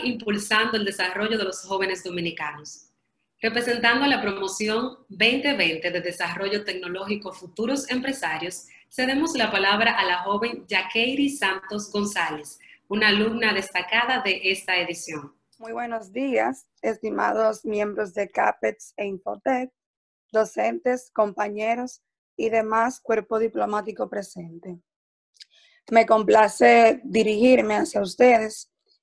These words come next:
Speaker 2: y expresarles mi experiencia en este programa. Tienes que ser consciente de lo que están haciendo los otros, aplaudir sus esfuerzos,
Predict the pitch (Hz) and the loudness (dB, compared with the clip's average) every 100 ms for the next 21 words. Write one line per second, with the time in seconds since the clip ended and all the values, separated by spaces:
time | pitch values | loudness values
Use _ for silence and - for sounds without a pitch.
0 | _ - 220 220 226 - 220 220 233 - | _ 4 4 4 -2 2 2 4 0 0
1 | 226 220 - 254 247 214 190 214 208 190 | -2 -4 0 0 0 -4 -6 -8 -6 -8
2 | 185 - 185 185 226 220 196 196 _ _ | -8 -10 -6 0 0 0 -4 -12 _ _
3 | _ _ _ _ _ _ 240 254 285 302 | _ _ _ _ _ _ 4 6 4 2
4 | 269 262 240 233 240 226 226 226 240 240 | -2 0 -2 0 -2 -4 0 0 0 0
5 | 233 220 - 208 - 208 220 214 - 208 | 2 0 -2 -12 -6 -4 -4 -8 -8 -8
6 | 214 208 202 - - 185 180 180 175 - | -4 -4 -6 -8 -4 -4 -4 -14 -20 -20
7 | _ _ _ _ - 202 214 208 208 214 | _ _ _ _ -2 0 2 2 2 -2
8 | 233 262 - - 220 214 202 190 - 208 | -2 -4 -10 -8 -6 -6 -8 -8 -6 0
9 | 202 185 180 196 185 | 0 0 -10 -16 -18